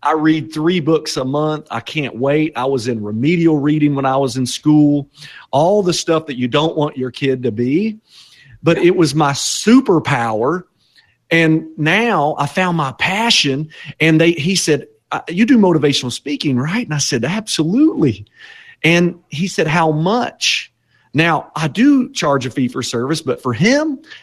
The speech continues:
it's for free because this, not for the teachers,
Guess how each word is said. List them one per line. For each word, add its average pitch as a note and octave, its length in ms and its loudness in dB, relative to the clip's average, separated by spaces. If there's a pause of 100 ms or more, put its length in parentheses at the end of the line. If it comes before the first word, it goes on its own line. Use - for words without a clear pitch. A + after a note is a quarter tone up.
(120)
it's - 180 0
for C#3+ 160 -2
free D#3+ 420 2
because A#2 380 -4
this, A2+ 480 -4 (360)
not F#3 320 0
for A3 120 2
the D3 100 0
teachers, G3+ 640 0